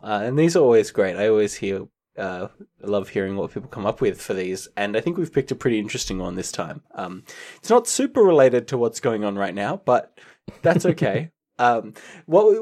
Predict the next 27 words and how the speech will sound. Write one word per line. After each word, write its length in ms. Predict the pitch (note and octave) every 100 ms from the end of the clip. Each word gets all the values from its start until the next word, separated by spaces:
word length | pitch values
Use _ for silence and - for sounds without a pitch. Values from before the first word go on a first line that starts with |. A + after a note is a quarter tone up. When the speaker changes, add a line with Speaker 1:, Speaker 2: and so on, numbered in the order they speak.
| G#3+
Speaker 1:
we 200 | F#3 F3
want, 300 | G3 A#3+ E4 _ _ _ _ -
it's, 200 | F#3+ -
it's 320 | - A3+ - - -
kind 200 | - F#4
of 80 | F#4
a 40 | G#3
writing 440 | C#3+ C#3 F3 D#3+
prompt, 460 | D#3 C#3 B2+ - D3
<laughs> 40 | -
actually, 540 | D#3+ - E3 - - -
isn't 320 | G3 - D#3+
it? 120 | A2+ - -
Speaker 2:
<laughs> 340 | D3 - E3 -
Speaker 1:
We've 180 | F#3+ C#3+
kind 160 | A#2+
of 80 | -
Speaker 2:
Yeah. 80 | A#2+
Speaker 1:
embraced 440 | E2 C#3+ C#3 -
the 80 | D3+
fact 300 | C#3 C3+ B2+
that 160 | C3 A#2+
the 200 | B2+ B2
best 420 | G#2+ C#3+ D#3+ - -
answers 400 | B2+ B2+ B2+ A2
are 160 | - A#2
the, 260 | A#2 A2